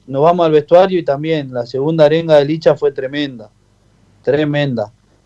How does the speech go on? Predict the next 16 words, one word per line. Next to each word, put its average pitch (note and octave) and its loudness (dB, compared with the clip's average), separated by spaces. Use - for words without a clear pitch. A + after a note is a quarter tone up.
Y A#2+ -2
ahí E3 8
salí, F3 4
pero B2+ 0
tenía D3 0
ganas D3 2
de B2+ -4
llorar, C#3 4
¿entendés? A#2 -8
Tenía B2+ -8
una C3+ -6
gana C#3+ -2
de B2 -6
comerte B2+ -6
la A#2+ 2
cancha, D#3+ 4